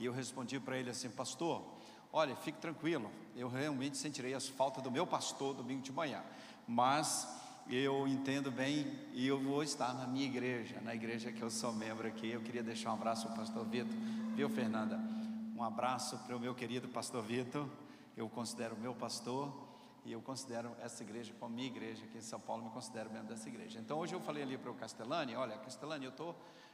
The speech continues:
eu tô em casa, eu vou adorar o Senhor nessa manhã, na minha igreja, uma igreja que eu amo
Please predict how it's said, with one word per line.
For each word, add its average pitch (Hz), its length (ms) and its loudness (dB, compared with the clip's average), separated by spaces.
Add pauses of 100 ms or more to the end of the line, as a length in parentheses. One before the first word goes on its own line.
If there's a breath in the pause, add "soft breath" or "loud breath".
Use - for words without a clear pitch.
eu 147 60 -4
tô 165 100 -6
em 208 80 -6
casa, 160 420 0 (240)
eu 127 120 -4
vou 127 440 -2 (240 loud breath)
adorar 131 340 2
o 127 60 -2
Senhor 127 300 -2
nessa 123 260 -4
manhã, 117 380 -4 (240)
na 113 80 -10
minha 131 160 0
igreja, 123 340 -2
uma 120 120 -4
igreja 117 300 -4
que 113 140 -8
eu 117 140 -2
amo 123 360 -2